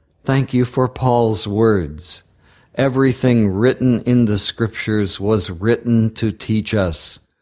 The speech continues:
in order that we might have hope through the patience and encouragement which the Scriptures give us.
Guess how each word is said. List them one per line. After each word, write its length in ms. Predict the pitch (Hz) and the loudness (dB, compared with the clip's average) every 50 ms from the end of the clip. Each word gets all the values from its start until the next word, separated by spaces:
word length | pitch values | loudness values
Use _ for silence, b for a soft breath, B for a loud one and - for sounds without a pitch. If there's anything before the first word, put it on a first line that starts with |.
| _ _ _ _ _ _ _ _ _ - | _ _ _ _ _ _ _ _ _ 2
in 220 | 139 139 131 123 | 2 4 4 2
order 600 | 113 - 117 123 123 120 110 95 98 87 80 78 | 2 2 2 2 2 2 2 0 -2 -2 -4 -6
that 280 | 78 87 110 110 101 - | -2 0 0 0 0 0
we 160 | 110 120 127 | 0 2 4
might 340 | 127 120 117 113 110 101 - | 4 4 4 2 0 0 -2
have 460 | 92 104 113 107 104 92 80 - - - _ - | -2 -2 0 0 -2 -2 -6 -10 -16 -20 _ -20
hope 540 | - - - - 147 127 110 92 - - - - - _ _ _ _ _ _ _ _ _ _ _ | -20 -8 -2 0 2 2 2 0 -2 -6 -16 -20 -20 _ _ _ _ _ _ _ _ _ _ _
through 340 | _ - - 123 131 123 120 | _ -6 0 2 4 4 4
the 180 | 101 90 101 87 | 4 2 0 -2
patience 840 | - - - 135 131 127 - - 101 85 73 67 - - - - - - _ | -2 -4 -2 -2 0 0 -2 -2 -2 -2 -4 -6 -8 -8 -10 -10 -10 -14 _
and 380 | - 113 117 113 110 98 - - - | -4 0 0 2 0 0 -2 -6 -2
encouragement 1120 | - 117 117 110 - - - - 127 131 127 113 98 85 85 87 90 82 76 65 62 - - _ _ _ _ _ _ _ _ _ _ _ _ _ _ _ | 0 2 2 2 0 -2 -2 0 2 2 2 2 0 -4 -6 -6 -6 -6 -6 -8 -12 -16 -20 _ _ _ _ _ _ _ _ _ _ _ _ _ _ _
which 280 | 123 120 - - - | 0 0 0 -2 -6
the 160 | - 101 107 101 | -2 -2 -2 -2
Scriptures 680 | - - - - 117 - - - 107 104 101 95 - | -2 -4 -2 -4 -4 -4 -2 -2 -2 0 0 -2 -2
give 240 | - - 107 87 90 | 0 0 0 0 0
us. 460 | 82 69 64 - - - - - | -4 -6 -8 -10 -12 -12 -12 -12